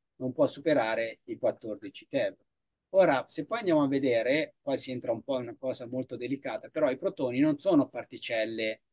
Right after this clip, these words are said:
elementari. I protoni a loro volta sono costituiti da dei quark. Non so se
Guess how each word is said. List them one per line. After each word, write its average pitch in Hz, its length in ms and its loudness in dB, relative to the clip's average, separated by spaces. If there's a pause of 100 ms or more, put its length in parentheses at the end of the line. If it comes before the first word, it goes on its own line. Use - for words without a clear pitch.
(300)
elementari. 117 880 -2 (380)
I 139 80 -10
protoni 151 400 2
a 135 40 2
loro 160 220 6
volta 156 560 2 (240)
sono 131 580 2
costituiti 147 800 0 (280)
da 123 340 0 (100)
dei 123 220 0
quark. 107 440 -8
Non 120 160 -10
so 131 200 -2
se 110 360 -10